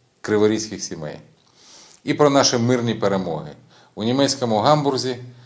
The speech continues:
непереможний криворізький Халк Ігор Шевадзуцький здолав американця Кевіна Джонсона.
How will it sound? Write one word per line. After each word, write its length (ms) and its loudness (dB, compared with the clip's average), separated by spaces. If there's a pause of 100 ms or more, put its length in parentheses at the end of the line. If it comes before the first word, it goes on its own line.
(1040)
непереможний 800 6
криворізький 760 0 (300)
Халк 520 6 (260)
Ігор 360 0 (2000)
Шевадзуцький 880 2 (480)
здолав 540 4 (100)
американця 680 0
Кевіна 580 0 (480)
Джонсона. 580 -4